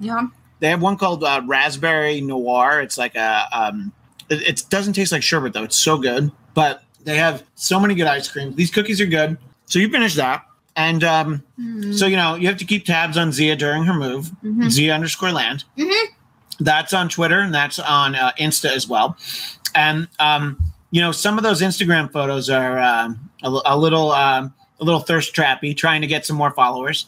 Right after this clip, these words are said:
Speaker 1: No, those don't help me get new followers.
Speaker 2: But that's the, that's the goal, though, isn't it?
Speaker 1: Well,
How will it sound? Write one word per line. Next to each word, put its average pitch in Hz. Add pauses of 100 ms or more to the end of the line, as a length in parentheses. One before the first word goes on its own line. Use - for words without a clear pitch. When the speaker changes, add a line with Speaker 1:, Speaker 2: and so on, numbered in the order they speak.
(120)
Speaker 1:
No, 254
those 262
don't 320
help 254
me 240
get 202
new 196
followers. 175
Speaker 2:
But 160
that's 160
the, 143
that's 156
the 156
goal, 185
though, 127
isn't 131
it? 175 (380)
Speaker 1:
Well, 311